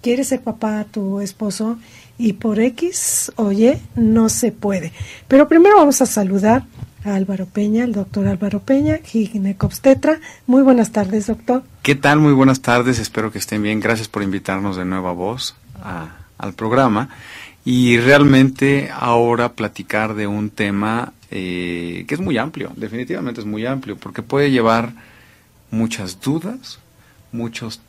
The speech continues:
Speaker 2: tabús, muchas mentiras, y al final de cabo acaba en un estrés psicológico todo esto.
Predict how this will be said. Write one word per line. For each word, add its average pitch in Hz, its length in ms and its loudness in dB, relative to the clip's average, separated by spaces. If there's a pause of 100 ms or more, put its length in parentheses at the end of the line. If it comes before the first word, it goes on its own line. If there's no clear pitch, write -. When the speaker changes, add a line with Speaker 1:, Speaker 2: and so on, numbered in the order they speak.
Speaker 2:
tabús, 101 720 -8 (340)
muchas 107 720 -8
mentiras, 135 840 -8 (560)
y 139 100 0
al 139 80 2
final 160 260 0
de 180 100 -2
cabo 156 240 2
acaba 139 380 0
en 120 120 0
un 120 160 -4
estrés 117 500 -4
psicológico 135 720 -6
todo 117 320 -4
esto. 151 360 -10